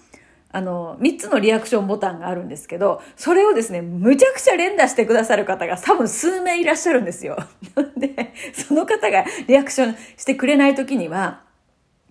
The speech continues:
何か一桁ですね、そのリアクションの数が少なかったりするんですね。で、どなたか存じませんけれども、あら、今日はなんかリアクションがね、その、いつもの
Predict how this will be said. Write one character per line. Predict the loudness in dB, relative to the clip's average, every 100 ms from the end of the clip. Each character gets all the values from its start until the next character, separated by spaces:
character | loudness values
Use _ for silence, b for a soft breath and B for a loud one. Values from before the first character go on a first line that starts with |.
| _
何 | 2 2
か | 2 -6
一 | -2 2
桁 | 4 4 2
で | -8
す | -14
ね、 | -10
そ | -8
の | -2
リ | 0
ア | 0
ク | 0
シ | 0
ョ |
ン | 2
の | 2
数 | 0 -2
が | -4 -8 -10 B
少 | -10 0
な | 2 2
か |
っ | 0
た | -6
り | -10
す | -10
る | -10
ん |
で | -10
す | -2
ね。 | 0 0 B B
で、 | -2
ど | 4
な | 4
た | 4 2
か | -2
存 | -2 -2
じ | 0
ま | -2
せ | 0 0
ん |
け | 0
れ | -4
ど | -4
も、 | -6 -6 B B
あ | -4
ら、 | -4
今 | 0
日 | 2
は | 4 2
な | -4
ん | -6
か | -2
リ | 0
ア | 0
ク | 0
シ | -4
ョ | -2
ン |
が | 0
ね、 | 0 -2 B B
そ | -6 -4
の、 | -4 -6
い | -6
つ | -6
も | -6
の | -6 -10